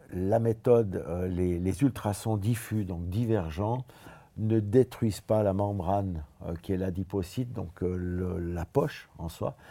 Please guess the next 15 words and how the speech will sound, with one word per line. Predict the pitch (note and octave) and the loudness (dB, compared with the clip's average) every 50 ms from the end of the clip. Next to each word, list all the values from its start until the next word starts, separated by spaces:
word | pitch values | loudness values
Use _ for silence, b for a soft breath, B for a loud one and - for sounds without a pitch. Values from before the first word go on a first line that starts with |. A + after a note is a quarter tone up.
| B B B B B - G2+ | B B B B B -2 0
donc | A2 G#2+ - - | 0 0 0 0
ne | A2+ A2+ A#2 A2+ | 2 2 2 2
créent | A2+ - - A2+ | 0 0 0 0
pas | G#2 - - A2 A2 A2 A2+ | 0 2 2 4 4 4 4
de | G2+ F#2+ F2+ | 2 0 -2
perturbations, | - - G2 F2+ - - G2+ E2 E2 D#2+ D2+ D#2 - - F#2+ F#2 F#2 F#2 F#2 F#2+ F#2+ | -2 -4 -6 -6 -4 -6 -6 -6 -4 -6 -8 -8 -6 -4 -2 0 0 2 0 0 0
de | F#2 F#2 F#2 | 0 -2 0
nécrose, | F2+ F2+ F2 F2 - - - F2+ F#2 F#2 F#2 F2+ D#2+ F2 | 0 -2 -2 -4 -6 -8 -4 -4 -2 -2 -2 -4 -6 -6
de | E2 F2 | -8 -8
résidus | F#2 D#2+ E2+ F#2 E2+ D2 E2+ F#2+ E2+ D#2 G2 | -4 0 0 0 0 0 -2 -4 -4 -2 -4
organiques, | F#2 D#2+ - D#2+ D#2+ F2 E2+ F2+ F2+ G2 G2 F#2 - - E2+ | -4 -4 -6 -8 -8 -6 -6 -4 -2 -2 -4 -4 -6 -8 -8
euh, | E2 E2 E2 D#2+ E2 E2 E2 E2 E2+ | -8 -8 -8 -8 -8 -8 -8 -8 -8
dans | E2+ E2 E2 F2+ | -6 -6 -6 -6
le | F2+ | -6
corps, | F2 - A#2 C3 D3+ D#3 C3+ A2 | 0 2 2 4 4 2 0 -2